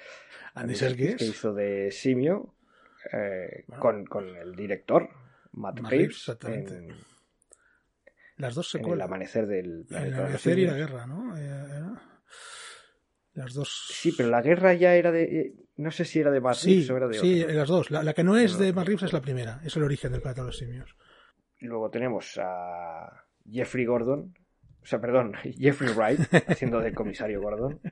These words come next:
Speaker 1: Pero yo lo tenemos visto de,
Speaker 2: Fantástico.
Speaker 1: de Westworld. Es un personaje
Speaker 2: Claro.
Speaker 1: importante en Westworld.
Speaker 2: Eh, también tenemos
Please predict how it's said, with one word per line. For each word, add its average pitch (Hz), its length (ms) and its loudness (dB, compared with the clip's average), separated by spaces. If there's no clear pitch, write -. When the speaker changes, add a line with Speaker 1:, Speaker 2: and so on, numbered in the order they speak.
Speaker 1:
Pero 127 320 -4
yo 127 160 0
lo 139 80 0
tenemos 143 240 4
visto 151 260 4
de, 156 300 8
Speaker 2:
Fantástico. 117 680 -2
Speaker 1:
de 120 720 -4
Westworld. 131 500 -2
Es 127 140 -16
un 123 240 -10
personaje 131 480 -8
Speaker 2:
Claro. 127 60 -6
Speaker 1:
importante 131 300 -6
en 123 100 -6
Westworld. 123 340 -6
Speaker 2:
Eh, 107 400 2
también 98 300 -6
tenemos - 800 -8